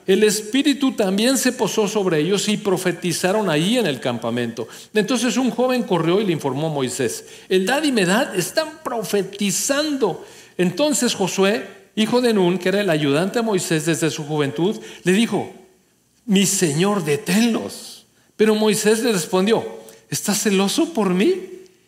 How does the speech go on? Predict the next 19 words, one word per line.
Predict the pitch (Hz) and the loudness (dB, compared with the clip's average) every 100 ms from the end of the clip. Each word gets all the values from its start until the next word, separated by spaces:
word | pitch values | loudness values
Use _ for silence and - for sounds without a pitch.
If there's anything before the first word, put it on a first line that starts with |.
| _ _ _ | _ _ _
Ya | - 214 | -2 0
quisiera | 220 214 208 214 214 208 - | 0 0 2 2 2 -2 -2
que | 180 | 0
todos | 170 - 220 196 185 160 139 | 0 -2 -2 -2 -2 -4 0
del | 135 131 | 0 0
pueblo | - 175 175 147 | 0 0 2 0
del | 135 | 0
Señor | - 131 160 156 | -2 -2 -2 -2
fueran | - 160 160 - | -2 0 0 -2
profetas | 131 - 180 180 113 101 - - - - | -4 -2 -4 -2 -8 -8 -10 -14 -8 -4
y | 170 | -2
que | 185 | 0
el | 185 | 0
Señor | - 180 202 233 226 | 2 2 2 0 0
pusiera | 185 202 220 196 | 0 2 2 2
su | 208 208 | 2 4
espíritu | 190 - - - 294 294 226 - 175 160 - - | 2 -2 -8 0 2 2 0 0 0 0 -2 -14
sobre | - - 185 185 | -6 -2 0 0
todos". | 180 220 165 120 | 0 -2 -2 -4